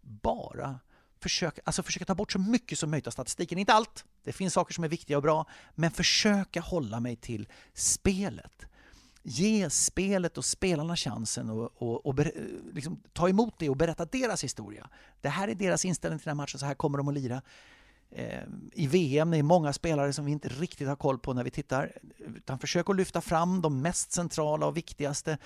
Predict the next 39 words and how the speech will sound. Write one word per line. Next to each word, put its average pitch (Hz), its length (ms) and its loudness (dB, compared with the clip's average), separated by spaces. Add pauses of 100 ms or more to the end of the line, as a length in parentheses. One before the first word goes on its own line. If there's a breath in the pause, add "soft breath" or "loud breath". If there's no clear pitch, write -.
(160 loud breath)
så - 120 0
att - 80 -8
tittaren 156 440 0
förstår 135 340 0
att 131 100 -2
jag - 80 -2
ska 151 120 -4
följa 143 340 2
den 135 120 2
där 127 160 0
spelaren. 113 360 -6
Och - 260 -2
då 180 80 8
behöver 233 460 8
man 233 140 4
inte 147 200 0
säga 127 400 2
nödvändigtvis 123 760 2
att 131 120 -4
det 165 100 -4
är 170 40 -2
nittiofem 208 800 4
A-kamper, 175 600 2
fyrtiotvå 185 800 2
mål, 160 380 0 (200 loud breath)
senaste 220 560 0
tre - 200 -2
kamperna, 180 420 -4
mål 196 300 8
i 185 40 2
varje 170 280 0
match 147 140 -8
och - 160 -2
så 165 80 0
vidare 139 160 0
och 127 60 -2
så 127 60 -6
vidare, 123 180 -8
va? - 100 -12